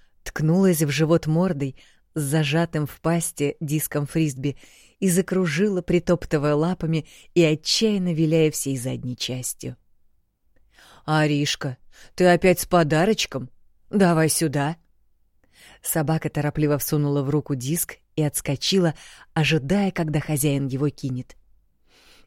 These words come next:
Миг, полёт игрушки и полёт сильного тела, прыжок, и вот уже Ариша лёгким галопом несёт диск обратно.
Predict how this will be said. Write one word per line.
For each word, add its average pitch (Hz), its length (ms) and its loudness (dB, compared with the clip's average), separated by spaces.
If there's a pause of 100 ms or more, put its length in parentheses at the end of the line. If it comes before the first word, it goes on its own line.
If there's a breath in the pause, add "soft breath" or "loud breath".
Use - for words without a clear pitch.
Миг, 165 420 -2 (600 loud breath)
полёт 175 420 2
игрушки 175 580 0
и 147 80 0
полёт 165 320 2
сильного 160 420 2
тела, 180 460 2 (800)
прыжок, 135 560 -2 (800)
и 156 120 4
вот 160 320 -2
уже 135 300 -4
Ариша 143 560 -6 (400 soft breath)
лёгким 170 560 0
галопом 156 520 0
несёт 139 360 -4
диск 123 280 -10
обратно. 131 580 -10